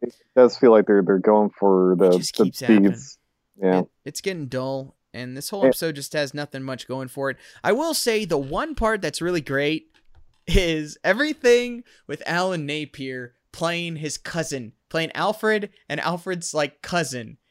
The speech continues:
Speaker 2: is
Speaker 1: Oh, yeah.
Speaker 2: great. That's the best part of these episodes. <laughs>
Speaker 1: What was his cousin's name? I forget.
Speaker 2: Oh, man. It, uh, hang on. Let me see if I can find this.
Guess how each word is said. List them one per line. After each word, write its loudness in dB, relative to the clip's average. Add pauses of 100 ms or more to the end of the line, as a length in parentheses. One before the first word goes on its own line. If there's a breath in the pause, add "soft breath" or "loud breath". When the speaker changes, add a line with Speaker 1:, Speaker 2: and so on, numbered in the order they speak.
(160)
Speaker 2:
is 4
Speaker 1:
Oh, 6
yeah. 6
Speaker 2:
great. -4 (300)
That's -6
the -2
best -4
part 4
of -2
these -4
episodes. -6
<laughs> -20
Speaker 1:
What 8
was 6
his 4
cousin's 4
name? 6
I -2
forget. 8
Speaker 2:
Oh, 2
man. -2
It, -4
uh, 2 (840)
hang -10
on. -12
Let -10
me -8
see -8
if -10
I -10
can -16
find -14
this. -14